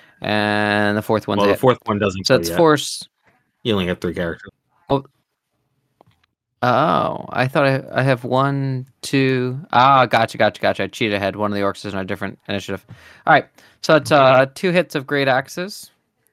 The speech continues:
Speaker 1: Slamming in for another, uh, massive twelve plus three, fifteen damage.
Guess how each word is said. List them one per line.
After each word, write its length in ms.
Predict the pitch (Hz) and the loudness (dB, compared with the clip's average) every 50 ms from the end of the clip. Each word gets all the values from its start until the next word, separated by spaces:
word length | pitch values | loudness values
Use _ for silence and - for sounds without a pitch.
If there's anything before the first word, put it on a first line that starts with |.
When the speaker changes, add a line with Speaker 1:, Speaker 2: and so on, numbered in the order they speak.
| _ _ _ _ _ _ _ _ _ _ _ _ _ _ _ _ _ _ _ | _ _ _ _ _ _ _ _ _ _ _ _ _ _ _ _ _ _ _
Speaker 1:
Slamming 500 | - - - - 147 147 151 151 147 143 | -18 -16 -12 -8 -6 -4 -2 -2 -2 -4
in 260 | 143 147 147 147 147 135 | -4 -4 -4 -4 -6 -6
for 220 | - - 135 131 | -4 -2 -2 -2
another, 540 | 127 127 139 139 139 131 127 120 120 120 120 | 0 0 0 2 2 2 2 2 2 2 4
uh, 220 | 120 117 120 117 | 4 4 4 2
massive 480 | 110 117 120 120 117 - - 107 - _ | 2 0 0 0 -2 -4 -8 -14 -14 _
twelve 380 | - - 127 117 117 117 110 | -8 -4 0 0 0 0 -2
plus 260 | - - 113 107 - - | -4 -4 -4 -4 -6 -8
three, 300 | - 117 113 113 117 117 | -6 -4 -2 -2 -4 -4
fifteen 500 | - 120 113 - - - 120 113 110 107 | -6 -10 -10 -10 -10 -8 -6 -6 -6 -4
damage. 640 | 113 110 110 113 113 117 113 101 - - - - | -4 -2 -2 -2 -2 -4 -6 -8 -12 -16 -18 -18